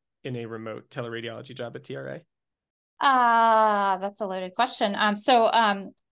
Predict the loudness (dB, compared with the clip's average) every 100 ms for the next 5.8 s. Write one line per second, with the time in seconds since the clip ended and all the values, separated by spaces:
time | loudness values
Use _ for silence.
0 | _ 2 4 2 0 4 4 4 2 0
1 | 0 0 -2 -4 -4 -4 -4 -4 -4 -10
2 | -12 -8 -6 -4 -6 -8 -10 -12 -14 _
3 | _ _ -8 -2 2 2 2 -2 -12 -8
4 | -6 -4 -6 -4 -4 -4 -6 -8 -6 -8
5 | -8 -8 -8 -8 -4 -2 -2 -4